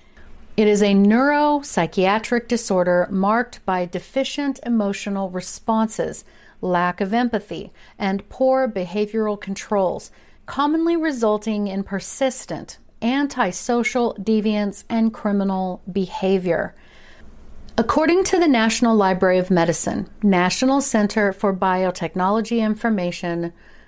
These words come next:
quote, "Accumulating research suggests that psychopathy follows a developmental trajectory with strong genetic influences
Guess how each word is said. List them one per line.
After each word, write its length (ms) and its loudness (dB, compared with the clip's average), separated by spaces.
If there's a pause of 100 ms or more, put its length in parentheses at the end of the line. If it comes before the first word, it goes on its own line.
(120)
quote, 460 0 (500)
"Accumulating 920 0
research 680 -4
suggests 1040 -4
that 260 -4
psychopathy 760 -4
follows 580 -4
a 260 -4
developmental 960 -2
trajectory 920 -4
with 240 -2
strong 640 -2
genetic 480 -2
influences 800 -4